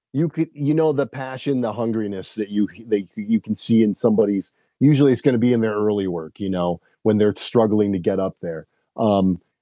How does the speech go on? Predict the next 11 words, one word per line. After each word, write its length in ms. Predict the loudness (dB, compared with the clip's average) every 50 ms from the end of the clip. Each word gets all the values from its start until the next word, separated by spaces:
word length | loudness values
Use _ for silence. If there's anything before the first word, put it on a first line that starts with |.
| _ -4
that, 420 | -2 2 2 4 4 2 0 -2 -4 -4
that 340 | 0 0 2 0 0 -2 _ -12 -16 -16 _ _ _ -4
passion 360 | -2 -2 -2 -2 -2 -4 -4 -4
that 100 | -4 -4
they 100 | -4 -4
have 320 | -4 -4 -6 -6 -6 -6
built 300 | -6 -4 -4 -4 -4 -4
up, 220 | -4 -4 -4 -6 -8
that 200 | -10 -10 -10 -6
fire, 420 | 0 2 2 4 4 2 0 -2 -6 _ _ _ _ _ -2
that 300 | 0 2 2 2 0 -2